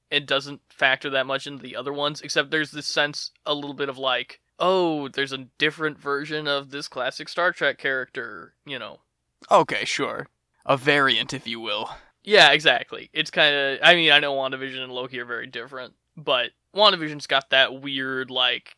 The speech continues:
Speaker 1: let's put a different spin on Vision's coffee cup, whatever.
Speaker 2: <laughs> Yeah, sure, I know what you mean, definitely. It's very, it's very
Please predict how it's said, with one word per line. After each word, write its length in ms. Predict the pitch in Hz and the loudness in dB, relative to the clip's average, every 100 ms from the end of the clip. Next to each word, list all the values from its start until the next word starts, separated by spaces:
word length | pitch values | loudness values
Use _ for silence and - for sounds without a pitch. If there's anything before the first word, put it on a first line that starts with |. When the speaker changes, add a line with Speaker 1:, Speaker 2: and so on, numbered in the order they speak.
| - | -2
Speaker 1:
let's 240 | 180 180 - | 0 0 -4
put 260 | 143 139 | -4 -2
a 40 | 139 | -2
different 340 | 135 - 151 | -4 -8 -14
spin 300 | - 160 156 | -6 -2 0
on 540 | 156 156 151 156 160 _ _ _ | 0 0 -4 -12 -16 _ _ _
Vision's 600 | 143 139 147 156 156 - - | -16 -14 -14 -16 -14 -16 -6
coffee 320 | 147 - - - | -6 -6 -16 -12
cup, 260 | 117 - _ _ | -10 -10 _ _
whatever. 480 | - 139 139 - - - - | -14 -10 -10 -14 -14 -2 2
Speaker 2:
<laughs> 200 | - - | 2 4
Yeah, 160 | 254 - 170 | 6 8 6
sure, 280 | - 349 156 | 4 4 6
I 80 | 277 | 6
know 140 | - | 4
what 180 | 143 - | 2 0
you 60 | |
mean, 240 | 127 123 147 | 4 2 4
definitely. 520 | 190 - 123 110 139 _ - - - | 2 0 -6 -6 -10 _ -20 -18 -12
It's 120 | - | -2
very, 300 | 160 156 147 | 4 4 4
it's 140 | 135 | 0
very 640 | 147 143 135 131 127 113 | -2 0 2 0 -2 -4